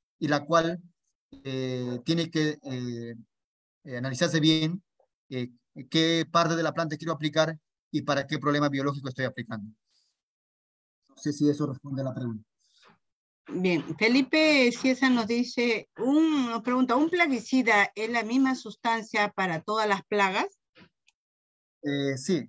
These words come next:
Speaker 1: no, ahí, justamente ahí estamos, habíamos hablado de ese tema. Eh, no,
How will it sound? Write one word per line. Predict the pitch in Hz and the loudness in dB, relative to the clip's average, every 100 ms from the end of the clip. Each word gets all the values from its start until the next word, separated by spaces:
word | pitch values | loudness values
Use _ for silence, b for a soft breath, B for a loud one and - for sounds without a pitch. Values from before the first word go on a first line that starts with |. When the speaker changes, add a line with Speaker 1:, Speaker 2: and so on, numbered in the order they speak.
| _ | _
Speaker 1:
no, | 156 165 170 - | -2 0 0 0
ahí, | 151 156 - | -2 -4 -6
justamente | 175 175 170 | -4 -2 -2
ahí | 165 165 | -2 -2
estamos, | 175 175 165 | 0 -2 0
habíamos | 165 175 160 | 0 0 0
hablado | 156 160 | 2 2
de | 160 | 2
ese | - | -2
tema. | 170 151 160 - _ | -2 -2 -4 -10 _
Eh, | 135 131 127 123 123 120 120 _ | -8 -4 -4 -4 -6 -8 -12 _
no, | 151 135 - | -2 -2 -4